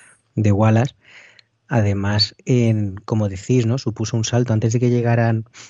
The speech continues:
los Lacerda o la escuela italiana de recomplicar juegos, tú sabías que un Wallace era un euro, pero difícil, porque tenía un salto adicional de complicación, tenía,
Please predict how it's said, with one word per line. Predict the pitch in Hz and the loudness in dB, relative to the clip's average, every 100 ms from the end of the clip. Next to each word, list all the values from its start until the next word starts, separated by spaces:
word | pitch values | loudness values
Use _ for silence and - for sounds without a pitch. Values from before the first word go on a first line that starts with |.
| _ _ _ _ | _ _ _ _
los | 131 113 104 | -2 0 0
Lacerda | 95 - 120 113 110 107 | -4 -2 0 0 0 0
o | 104 101 | 0 -2
la | |
escuela | 95 107 110 | -6 -6 -6
italiana | 107 101 113 120 107 104 98 | -4 -2 0 0 -2 -4 -6
de | 101 98 | -8 -8
recomplicar | 98 95 95 98 104 | -8 -6 -6 -2 -2
juegos, | - 120 120 - | 0 2 0 -4
tú | 113 | -8
sabías | 113 110 113 - | -4 -2 -2 -4
que | - | -2
un | 110 110 107 | -2 -2 -2
Wallace | 110 113 110 120 | 0 0 -2 -2
era | 104 | 0
un | 104 120 | 2 2
euro, | 127 139 180 _ _ - | 2 2 -2 _ _ -4
pero | 110 101 | -2 -2
difícil, | 90 117 117 98 90 _ _ _ _ _ _ _ | -2 -4 -4 -8 -14 _ _ _ _ _ _ _
porque | - 113 107 - 101 | -2 0 -2 -6 -6
tenía | 95 98 110 123 113 | -4 -2 0 2 2
un | 113 | 0
salto | 107 123 120 120 120 120 120 | 0 0 0 0 0 0 2
adicional | 117 - 117 113 117 117 113 | 0 -4 -4 -2 0 0 0
de | 113 | 0
complicación, | - 113 110 110 110 - 135 131 135 | -2 -4 -4 -4 -4 0 2 2 0
tenía, | 95 107 117 | -4 -4 -6